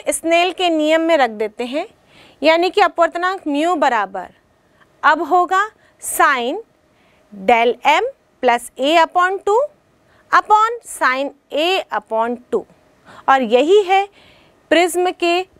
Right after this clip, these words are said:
पदार्थ के अपवर्तनांक का सूत्र। यदि हमने जो प्रिज्म लिया है वो बहुत ही पतला है,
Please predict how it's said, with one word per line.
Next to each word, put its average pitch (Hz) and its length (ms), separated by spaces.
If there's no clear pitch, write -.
पदार्थ 262 520
के 311 200
अपवर्तनांक 226 720
का 311 160
सूत्र। - 500
यदि 381 260
हमने 415 320
जो 453 140
प्रिज्म 415 460
लिया 285 280
है 359 140
वो 339 200
बहुत 269 480
ही 415 60
पतला 254 340
है, 202 200